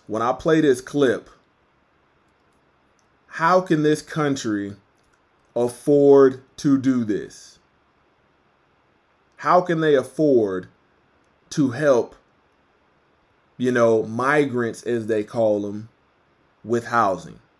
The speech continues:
They've already given health care.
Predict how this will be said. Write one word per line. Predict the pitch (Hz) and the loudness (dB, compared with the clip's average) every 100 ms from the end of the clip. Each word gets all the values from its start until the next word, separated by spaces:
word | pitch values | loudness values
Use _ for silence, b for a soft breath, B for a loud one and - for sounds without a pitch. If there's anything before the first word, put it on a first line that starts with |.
| _ _ _ _ _ _ _ _ _ _ _ 104 | _ _ _ _ _ _ _ _ _ _ _ -10
They've | 107 | -4
already | 120 139 147 147 | 2 4 4 2
given | 135 151 139 131 | 0 0 0 0
health | 147 139 135 | 2 2 0
care. | 131 101 76 | -8 -8 -8